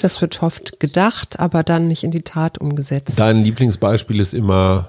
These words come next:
Speaker 2: Fleisch, Fleischskandal. Leute schwören, ich werde mein Ernährungsverhalten ändern und nur noch gutes Fleisch
Speaker 1: Mhm.
Speaker 2: und weniger Fleisch und alles Bio und so.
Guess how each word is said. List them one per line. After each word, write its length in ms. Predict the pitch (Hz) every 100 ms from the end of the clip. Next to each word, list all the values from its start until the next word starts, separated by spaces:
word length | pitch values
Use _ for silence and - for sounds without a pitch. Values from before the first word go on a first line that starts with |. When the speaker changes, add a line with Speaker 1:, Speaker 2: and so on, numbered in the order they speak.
| -
Speaker 2:
Fleisch, 680 | - - 80 143 214 - -
Fleischskandal. 1120 | - 78 104 - - - 120 110 92 107 139
Leute 360 | 127 87 104 107
schwören, 680 | - 104 104 127 143 143 131
ich 160 | -
werde 220 | 80 95
mein 240 | 92 85 85
Ernährungsverhalten 960 | 87 82 101 120 - 98 101 110 104
ändern 400 | - 104 104 104
und 100 | 92
nur 140 | 90 95
noch 180 | 92 -
gutes 420 | 101 131 120 -
Fleisch 440 | - 98 175 202
Speaker 1:
Mhm. 60 | 226
Speaker 2:
und 120 | 170
weniger 400 | 92 113 110 104
Fleisch 420 | - 92 92 98
und 140 | 90 -
alles 240 | 82 87
Bio 340 | - 110 147
und 200 | 175 90
so. 240 | 87 104